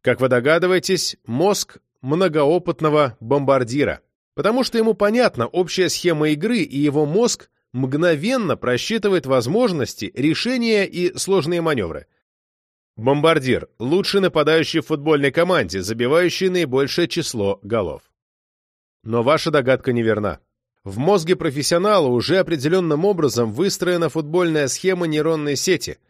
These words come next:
что и позволяет ему результативно играть при удивительно малой мозговой активности. В каком-то смысле он растворил границу между игрой и собой,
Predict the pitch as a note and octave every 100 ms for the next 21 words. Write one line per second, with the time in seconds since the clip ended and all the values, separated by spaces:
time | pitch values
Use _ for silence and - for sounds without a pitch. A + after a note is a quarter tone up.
0 | _ _ - - A#2+ A2 A2 C3+ D#3 D3
1 | C3+ C#3+ E3+ D3 C#3 D3 D#3+ - G3+ D3
2 | C#3 G#2+ B2 F3+ - D#3 E3+ D3+ C3+ F#3+
3 | G3 G3 F#3+ D#3 B2+ E3 F#3 F#3+ F3+ C#3
4 | D#3 D3 D3 - D3 D#2 - - - _
5 | _ _ _ _ - G3 G#3+ G#3 F#3+ -
6 | B3 C4 - C#3 - G3+ F#3+ - D#3+ E3
7 | F3+ G#3+ A3+ G3+ A#2 A#2+ D3 A3+ A3+ -
8 | C3+ E3 D3 D3+ E3+ E3 C#3 E3+ A3 F#3+
9 | F3 - F#3 E3 D#3+ F#2